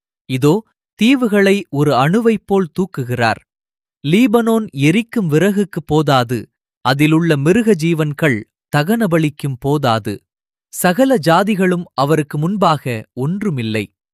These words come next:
அவர்கள் சூனியத்தில் சூனியமாகவும் மாயையாகவும் எண்ணப்படுகிறார்கள். ஏசாயா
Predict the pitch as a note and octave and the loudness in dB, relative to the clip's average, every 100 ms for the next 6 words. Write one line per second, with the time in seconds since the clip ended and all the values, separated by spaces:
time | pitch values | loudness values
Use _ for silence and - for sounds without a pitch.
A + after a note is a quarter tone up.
0 | _ _ - D3+ D#3+ D#3+ D3+ - A#3+ C4+ | _ _ -4 0 2 2 -2 -2 -2 0
1 | A3+ - G3+ F3+ - F#3 A3 F#3+ C#3+ B2+ | -2 -2 -4 -4 -2 -2 0 0 0 0
2 | C#3+ C#3 A#2 - _ _ _ A#2+ C3+ G#3+ | -2 -6 -6 -10 _ _ _ 0 2 2
3 | A#3 G3 E3+ D#3 C#3 C#3 C#3 - B2+ D3+ | 0 0 0 -2 -4 -4 -6 -8 -6 -4
4 | F#3 - A#2 A2+ A#2 G#2+ G#2+ A2+ G#2+ _ | -6 -6 -8 -6 -2 -2 -2 -6 -8 _
5 | _ _ _ _ _ _ C#3 E3 D3+ B2 | _ _ _ _ _ _ -2 0 0 -2
6 | A2+ C#3+ | -2 -6